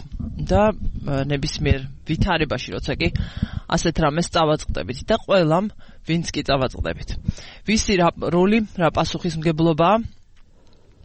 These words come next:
როგორც უნდა, ა, ვცდილობდეთ რაღაცა ფიქრების, რაღაცაზე ფიქრების განდევნას, მ, თავიდან, ის მაინც რჩება, დილა იქნება ეს საღამო თუ სხვა დრო დღის. ა, და ჩვენ ვილაპარაკოთ, უნდა ვილაპარაკოთ ამაზე მინიმუმ.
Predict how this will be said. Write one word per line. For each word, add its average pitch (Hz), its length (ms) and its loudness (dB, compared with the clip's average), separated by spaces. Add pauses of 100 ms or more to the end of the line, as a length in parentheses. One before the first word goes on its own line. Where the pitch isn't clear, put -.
(440)
როგორც 180 340 2
უნდა, 185 300 2
ა, 156 240 2
ვცდილობდეთ 151 800 0
რაღაცა 143 440 2 (240)
ფიქრების, 190 760 0 (140)
რაღაცაზე 160 680 2
ფიქრების 143 500 -2 (760)
განდევნას, 170 720 2 (120)
მ, 147 280 -4
თავიდან, 170 640 2 (500)
ის 160 180 -4
მაინც 151 320 2
რჩება, 196 480 2
დილა 160 320 2
იქნება 123 440 0
ეს 110 120 -6
საღამო 135 440 0
თუ - 160 -10
სხვა 135 280 -2
დრო 113 240 -2
დღის. 156 380 0 (640)
ა, 156 340 4
და 214 280 2
ჩვენ - 320 -2
ვილაპარაკოთ, 165 680 2
უნდა 185 240 0
ვილაპარაკოთ 165 760 2
ამაზე 123 360 0
მინიმუმ. 123 460 -2